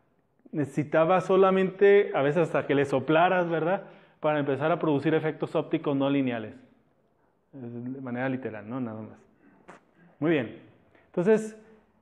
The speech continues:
pues esto, eh, pues dio una publicación y estuvo bastante bien porque además esta es una fibra, esta es una esfera desnuda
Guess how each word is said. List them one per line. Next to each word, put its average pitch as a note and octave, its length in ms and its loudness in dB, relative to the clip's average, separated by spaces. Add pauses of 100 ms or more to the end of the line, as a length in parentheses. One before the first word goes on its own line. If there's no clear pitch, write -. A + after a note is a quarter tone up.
(220)
pues C#3+ 180 -4
esto, G#3+ 580 4
eh, C#3+ 920 2 (220)
pues C3 120 -6
dio D3+ 140 2
una E3+ 200 2
publicación E3+ 800 -2 (200)
y B2+ 200 0
estuvo C#3+ 320 -2
bastante C#3+ 840 -2 (440)
bien E3+ 300 0
porque D3+ 760 0
además D3 640 0 (800)
esta D3+ 260 0
es F3 100 -2
una F3 180 2
fibra, F3 540 2
esta D#3 180 -6
es D3 80 -8
una F3+ 160 0
esfera E3+ 300 0
desnuda E3 580 0